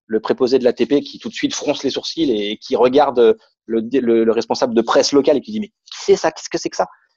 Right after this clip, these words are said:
Voilà, ça, ça, il y a, il y a, il y a, il y a à chaque fois des, des gars qui passent entre les gouttes, qui sont plus des fans que des,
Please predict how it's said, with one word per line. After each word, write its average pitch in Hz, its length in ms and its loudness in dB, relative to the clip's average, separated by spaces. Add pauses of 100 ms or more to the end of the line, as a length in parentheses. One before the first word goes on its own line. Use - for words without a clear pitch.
(260)
Voilà, 123 280 4
ça, 117 340 2
ça, 180 180 2
il 175 60 6
y 156 60 6
a, 120 80 4
il 127 40 2
y 151 60 6
a, 151 260 4
il 127 80 -10
y 139 80 4
a, 139 200 6
il 131 100 -8
y 139 60 2
a 139 320 6
à 120 40 4
chaque - 200 -2
fois 170 240 4
des, 139 180 2
des 123 140 -2
gars 135 240 6
qui - 120 -14
passent 147 200 2
entre 139 180 0
les 127 140 2
gouttes, 160 140 -4
qui - 100 -14
sont 123 120 -2
plus 156 200 -8
des 135 140 2
fans 139 340 0
que - 100 -10
des, 110 320 -6